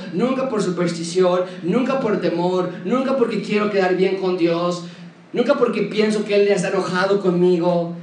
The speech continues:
Él nunca va a hacer algo así, Él no repudia a sus hijos. Pero confesamos nuestros pecados porque sabemos que eso nos va a seguir ayudando a limpiar.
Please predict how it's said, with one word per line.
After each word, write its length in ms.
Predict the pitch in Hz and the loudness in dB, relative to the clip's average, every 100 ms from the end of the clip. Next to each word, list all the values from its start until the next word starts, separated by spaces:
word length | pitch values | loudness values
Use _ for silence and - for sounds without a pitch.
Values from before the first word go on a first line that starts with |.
| 165 | 0
Él 160 | 180 196 | 2 4
nunca 380 | 269 285 240 | 2 2 0
va 140 | 190 175 | 0 0
a 20 | |
hacer 180 | 175 190 | 0 0
algo 220 | 180 180 | 0 0
así, 260 | 170 - 190 | -2 -2 0
Él 140 | 175 | 0
no 80 | 180 | 0
repudia 520 | 165 165 240 240 220 | 0 -2 -4 0 0
a 40 | |
sus 220 | 170 165 165 | -2 -2 -2
hijos. 460 | 147 151 151 - - - - - - - - - - - - - - - - - | -2 -6 -12 -16 -20 -20 -20 -20 -20 -20 -20 -20 -20 -20 -20 -20 -20 -20 -20 -2
Pero 200 | 202 220 | 0 0
confesamos 400 | 208 175 170 170 | -2 -2 -2 0
nuestros 240 | 170 156 | -2 -2
pecados 420 | 156 139 117 120 | -6 -6 -6 -6
porque 220 | - 131 120 | -6 -10 -8
sabemos 560 | 127 131 123 120 - - - - - | -8 -6 -6 -8 -12 -18 -20 -20 -18
que 80 | 143 | -12
eso 120 | 139 | -6
nos 200 | 139 120 | -6 -6
va 60 | 120 | -8
a 20 | |
seguir 300 | 120 117 123 | -8 -6 -4
ayudando 480 | 117 117 113 107 110 | -4 -6 -6 -8 -10
a 40 | |
limpiar. 320 | 107 107 107 | -10 -10 -12